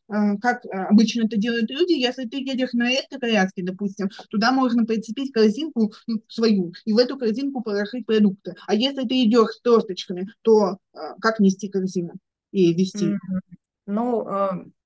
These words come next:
Speaker 2: наверное, фокус в том, что он не ходил за покупками на целую неделю, да,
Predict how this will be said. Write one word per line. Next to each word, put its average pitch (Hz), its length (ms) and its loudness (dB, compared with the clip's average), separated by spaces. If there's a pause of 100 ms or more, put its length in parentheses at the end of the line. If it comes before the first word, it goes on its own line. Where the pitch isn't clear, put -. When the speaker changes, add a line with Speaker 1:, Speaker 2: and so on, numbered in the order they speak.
(180)
Speaker 2:
наверное, 240 680 4
фокус 240 280 -4
в - 40 -20
том, 320 180 2
что 233 200 -4
он 214 200 0
не 226 100 -2
ходил 233 360 -2
за 214 140 0
покупками 214 460 -4
на 202 120 -4
целую 202 260 -8
неделю, 220 380 0
да, 180 260 -6